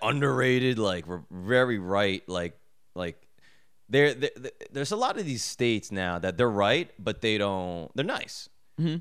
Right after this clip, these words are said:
Speaker 1: But, um, you can bring it, you can really, it's so e-, I don't know, it's how to explain. Like, you'll do jokes.
Speaker 2: You can say just about anything out there, is what
Speaker 1: Yeah,
Speaker 2: you're saying.
Speaker 1: but they don't, they're not aggressively open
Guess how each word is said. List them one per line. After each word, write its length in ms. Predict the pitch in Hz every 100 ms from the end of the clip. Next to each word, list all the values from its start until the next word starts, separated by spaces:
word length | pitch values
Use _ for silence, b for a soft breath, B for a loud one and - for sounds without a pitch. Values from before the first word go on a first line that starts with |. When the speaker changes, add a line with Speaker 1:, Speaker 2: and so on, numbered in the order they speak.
| -
Speaker 1:
But, 380 | 113 107 101 - - - -
um, 560 | 98 98 92 90 87 87
you 80 | 104
can 180 | 92
bring 160 | 92 101
it, 120 | 85
you 100 | 80
can 160 | 101 95
really, 460 | 87 92 85 78 - - - - -
it's 180 | 98 -
so 260 | - 90 80
e-, 120 | 80 -
I 80 | 170
don't 120 | 139
know, 80 | 92
it's 160 | 87 -
how 80 |
to 80 | 131
explain. 260 | 107 - 90
Like, 140 | 85
you'll 160 | 95 113
do 180 | 95 107
jokes. 560 | 82 92 92 - - - - - - - - - -
Speaker 2:
You 100 | 147
can 60 | 156
say 140 | 170
just 160 | 147 143
about 180 | 139
anything 320 | 123 104 104 98
out 140 | -
there, 120 | -
is 40 | 50
what 60 |
Speaker 1:
Yeah, 220 | 127 139 120
Speaker 2:
you're 80 |
saying. 140 | 101 104
Speaker 1:
but 100 | 107
they 60 | 120
don't, 260 | 127 123 -
they're 100 | 117
not 320 | 143 131 - -
aggressively 800 | 90 90 95 90 90 82 85 76
open 500 | 82 - 104 107